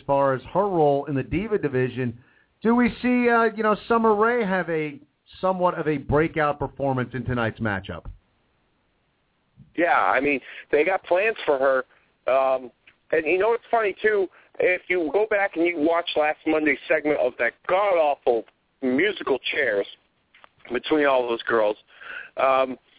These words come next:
Speaker 2: you notice that they, they pan the camera over to Summer Rae quite a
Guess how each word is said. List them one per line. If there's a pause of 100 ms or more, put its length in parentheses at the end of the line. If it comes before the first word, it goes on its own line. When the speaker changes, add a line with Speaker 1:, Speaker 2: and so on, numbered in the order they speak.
(680)
Speaker 2:
you
notice
that
they,
they
pan
the
camera
over
to (100)
Summer
Rae (140)
quite
a